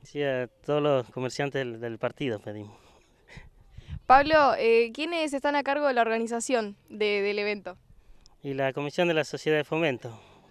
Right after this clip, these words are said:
Speaker 1: y la Municipalidad, y, y algunos vecinos que cola-, siempre colaboran.
Speaker 2: ¿Una chocolatada? ¿Y qué, qué más nos decías que va a haber?
Speaker 1: Chocolatada, tortas y caramelos, todo lo que podamos conseguir para los chicos.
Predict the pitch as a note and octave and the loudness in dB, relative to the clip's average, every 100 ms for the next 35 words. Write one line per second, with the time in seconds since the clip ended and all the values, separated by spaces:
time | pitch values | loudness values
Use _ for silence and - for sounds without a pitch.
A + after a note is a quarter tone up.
0 | - - - - B2 B2 A#2+ A#2+ - B2+ | -20 -20 -20 -16 -10 -8 -8 -10 -10 -6
1 | B2+ C3+ D3+ D#3 C3 A#2 - C3 B2+ B2+ | 0 2 2 2 -8 -14 -16 -8 -6 -4
2 | C#3+ D3 C#3 - D#3 C3+ B2+ B2+ B2+ - | -2 -2 -2 -2 -4 -4 -6 -6 -8 -6
3 | C3+ C3+ B2 B2 B2 A2+ - _ _ _ | -6 -6 -4 -2 -2 -4 -12 _ _ _
4 | - _ _ - - - D4+ D#4+ C#4+ C4+ | -20 _ _ -20 -20 -8 -2 2 4 4
5 | C4 C#4 G4+ G4+ E4 C4+ D#4+ D4 D#4+ E4+ | 4 4 6 6 4 0 -2 -2 -2 0
6 | E4 C4+ E4+ D#4+ C#4 C#4 E4 G4+ - - | 0 2 0 0 2 4 2 -2 -18 -20
7 | - B2+ C3 B2+ C#3+ D#3+ D#3+ - D#3 E3 | -16 -10 -8 -6 2 6 6 4 2 2
8 | D#3+ D#3 C#3+ - _ _ _ _ - _ | 2 -2 -4 -10 _ _ _ _ -20 _
9 | _ _ _ - - A#2+ B2 C#3+ D3+ C#3 | _ _ _ -20 -14 -12 -6 0 0 0
10 | B2 - - F3+ D3+ C3+ C3+ C#3 C#3 A#2+ | -6 -12 -4 -2 -2 -4 0 0 0 -4
11 | - A#2+ C3 C3+ B2+ B2 A#2+ A2+ - A#2 | -6 -8 -6 -6 -6 -8 -8 -8 -14 -14